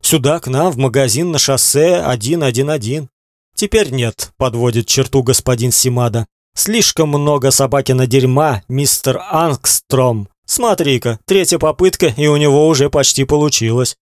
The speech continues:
Умеет добиваться своего, в этом им не откажешь».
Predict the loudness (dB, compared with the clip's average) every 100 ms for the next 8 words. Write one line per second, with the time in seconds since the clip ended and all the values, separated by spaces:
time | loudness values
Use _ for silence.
0 | -8 -4 0 2 2 2 0 2 4 2
1 | 2 0 0 2 4 4 2 0 2 2
2 | 4 2 2 0 -2 -2 0 0 -2 -2
3 | 0 -2 -4 -6